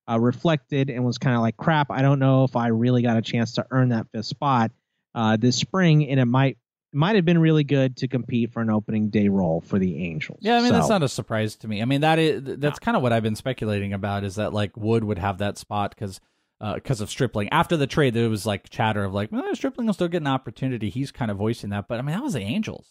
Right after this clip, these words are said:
Speaker 2: The An-, it wasn't the Angels team president was like, "We're not gonna be held high. We're canceling this." And then everything came back, and everyone was like, "Whoops."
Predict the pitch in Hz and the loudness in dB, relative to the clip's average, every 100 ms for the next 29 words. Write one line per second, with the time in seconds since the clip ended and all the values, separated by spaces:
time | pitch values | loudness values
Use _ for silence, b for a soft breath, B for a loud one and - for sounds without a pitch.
0 | _ 123 127 247 160 170 302 262 120 139 | _ -6 -4 -2 0 0 2 0 0 0
1 | 196 - 165 156 165 175 180 123 110 117 | -2 -2 -2 0 0 -2 -2 -2 0 0
2 | 110 - _ - 285 277 220 208 185 185 | 0 -6 _ 0 4 6 4 2 2 2
3 | 160 175 160 170 185 208 233 214 208 190 | 2 2 4 4 4 4 2 2 0 0
4 | 175 139 127 117 - 127 123 120 127 127 | 0 2 2 2 0 0 2 2 2 0
5 | 113 127 117 104 110 123 107 107 104 98 | 0 0 0 2 2 2 0 0 0 0
6 | 98 90 92 170 - - - | -2 -2 2 2 2 -6 -20